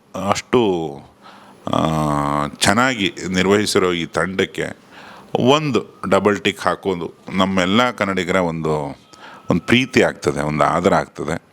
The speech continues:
ಅವರಿಗೆ ಒಂದು, ಒಂದು ಆದರ, ಒಂದು ಪ್ರೀತಿಯಿಂದ ನಾನೊಬ್ಬ ಕನ್ನಡ ಪ್ರೇಕ್ಷಕಾಗಿ, ನಾನೊಬ್ಬ ಸಹೋದ್ಯೋಗಿಯಾಗಲ್ಲದೆ ಬರೀ ಪ್ರೇಕ್ಷಕನಾಗಿ ಕೇಳ್ಕೊಳ್ಳೋದು, ಚಿತ್ರಮಂದಿರಕ್ಕೆ ಬನ್ನಿ,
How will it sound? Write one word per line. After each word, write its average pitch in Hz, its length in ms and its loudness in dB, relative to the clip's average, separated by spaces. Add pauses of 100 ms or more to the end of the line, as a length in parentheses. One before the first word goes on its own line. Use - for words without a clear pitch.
(220)
ಅವರಿಗೆ 101 300 2
ಒಂದು, 104 280 2
ಒಂದು 101 360 2
ಆದರ, 113 260 0
ಒಂದು 101 240 -4
ಪ್ರೀತಿಯಿಂದ 92 580 -6 (760)
ನಾನೊಬ್ಬ 123 400 4
ಕನ್ನಡ 104 260 -2
ಪ್ರೇಕ್ಷಕಾಗಿ, 95 720 -4
ನಾನೊಬ್ಬ 85 420 -4 (240)
ಸಹೋದ್ಯೋಗಿಯಾಗಲ್ಲದೆ 98 1400 0
ಬರೀ 95 200 -2
ಪ್ರೇಕ್ಷಕನಾಗಿ - 880 0
ಕೇಳ್ಕೊಳ್ಳೋದು, 82 560 -2 (100)
ಚಿತ್ರಮಂದಿರಕ್ಕೆ 101 680 2
ಬನ್ನಿ, 104 520 2